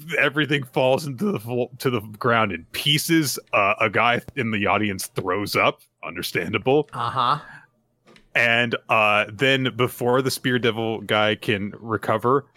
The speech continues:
Speaker 1: uh, Chainsaw Man turns over and starts eating him. Uh, <laughs> just immediately.
Speaker 2: Oh no, Denji's gonna have to retract his "it only happened one time" thing rule.
Speaker 1: Yep.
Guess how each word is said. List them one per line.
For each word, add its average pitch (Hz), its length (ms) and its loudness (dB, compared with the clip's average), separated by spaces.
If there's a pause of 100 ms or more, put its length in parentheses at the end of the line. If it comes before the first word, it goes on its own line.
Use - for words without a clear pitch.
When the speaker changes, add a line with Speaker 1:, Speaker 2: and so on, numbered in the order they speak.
(180)
Speaker 1:
uh, 95 220 2 (120)
Chainsaw 117 580 0
Man 117 240 0
turns 127 380 -2
over 123 500 2
and 101 160 0
starts - 400 -2
eating 127 280 0
him. 80 280 -2 (400)
Uh, 139 260 2
<laughs> - 1000 -4
just - 400 -2
immediately. 240 1000 0 (320)
Speaker 2:
Oh 165 280 4
no, 208 640 8
Denji's 226 380 2
gonna 247 160 6
have 233 120 4
to 220 100 2
retract 220 500 4
his 233 200 0
"it 220 140 4
only 240 280 4
happened 226 420 4
one 240 220 2
time" 285 400 4
thing 170 420 2
rule. 160 580 4 (640)
Speaker 1:
Yep. 139 400 4